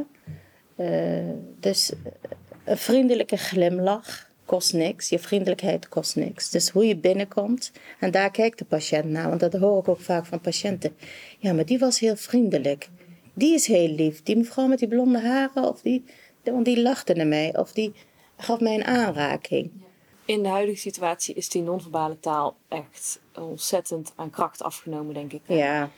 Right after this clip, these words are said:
Speaker 1: door
Speaker 2: Hoe
Speaker 1: mondkapjes,
Speaker 2: Ja,
Speaker 1: maar
Speaker 2: door mondkapjes.
Speaker 1: maar toch, je vriendelijkheid zie je ook in je ogen.
Speaker 2: Ja?
Speaker 1: Ja.
Speaker 2: Vind ik mooi dat je dat zegt.
Speaker 1: Ja.
Speaker 2: Ja.
Speaker 1: Ja, je
Speaker 2: Dus jij
Speaker 1: ogen
Speaker 2: zegt
Speaker 1: kunnen glinsteren en kunnen, ja.
Speaker 2: Ja. Dus
Speaker 1: Ja.
Speaker 2: zelfs nu kan je
Speaker 1: Mhm.
Speaker 2: met je ogen
Speaker 1: Ja, inderdaad.
Speaker 2: welkom zijn.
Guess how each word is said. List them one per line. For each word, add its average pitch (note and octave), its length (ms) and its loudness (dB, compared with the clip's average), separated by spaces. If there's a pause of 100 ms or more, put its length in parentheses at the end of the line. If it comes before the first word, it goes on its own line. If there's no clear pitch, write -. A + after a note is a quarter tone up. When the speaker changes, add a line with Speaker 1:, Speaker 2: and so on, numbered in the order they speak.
(200)
Speaker 1:
door E3 140 4
Speaker 2:
Hoe E3 80 2
Speaker 1:
mondkapjes, F3 720 4
Speaker 2:
Ja, F#3 100 4
Speaker 1:
maar D#3 300 0
Speaker 2:
door F#3 140 -2
mondkapjes. G3 840 -4
Speaker 1:
maar F3+ 180 2
toch, B3+ 220 2
je G#3 120 2
vriendelijkheid A3 680 0
zie D#3 120 0
je D3+ 60 4
ook E3+ 120 0
in F#3+ 120 0
je F#3 100 0
ogen. C#3 460 -2 (100)
Speaker 2:
Ja? G#3 260 0 (100)
Speaker 1:
Ja. - 360 -2 (260)
Speaker 2:
Vind A3+ 220 -4
ik A3+ 60 -2
mooi A3+ 120 0
dat G3 140 -6
je - 60 -14
dat F3 140 -12
zegt. A3+ 160 4
Speaker 1:
Ja. - 140 6 (140)
Speaker 2:
Ja. G3 260 -4
Speaker 1:
Ja, - 180 2
je - 80 2 (200)
Speaker 2:
Dus - 60 2
jij G#3 100 8
Speaker 1:
ogen - 120 8
Speaker 2:
zegt G#3 160 2
Speaker 1:
kunnen G#3 180 6
glinsteren A3 520 2
en - 80 -2
kunnen, F3 540 2
ja. E3 300 0
Speaker 2:
Ja. E3+ 60 -12 (220)
Dus - 180 -4
Speaker 1:
Ja. G3+ 120 4
Speaker 2:
zelfs F#3+ 160 2
nu G3 260 0
kan G3+ 300 -2
je F#3+ 100 2
Speaker 1:
Mhm. E3+ 180 -4
Speaker 2:
met F3 160 -18
je - 100 -2
ogen F3+ 440 -2 (140)
Speaker 1:
Ja, G#3+ 340 2
inderdaad. D#3 640 -2
Speaker 2:
welkom D#3+ 340 -8
zijn. D3 280 -12